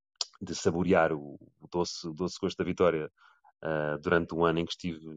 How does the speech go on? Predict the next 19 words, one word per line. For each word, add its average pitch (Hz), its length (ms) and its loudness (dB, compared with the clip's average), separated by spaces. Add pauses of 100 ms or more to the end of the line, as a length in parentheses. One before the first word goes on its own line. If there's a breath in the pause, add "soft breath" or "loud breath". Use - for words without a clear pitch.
(120)
na, 78 160 -4
na 85 140 -2
R 87 220 4
F - 220 -4
M 113 200 0
e - 60 -12
queremos 76 300 -4
voltar, 73 300 2 (340)
queremos 80 200 0
voltar 76 260 4
a 73 60 2
prová-lo 76 460 -2
e - 20 -8
estamos, 90 420 -8
e 98 60 -6
estamos 95 300 -2
aí 95 60 2
na 107 100 -2
luta. 104 280 -6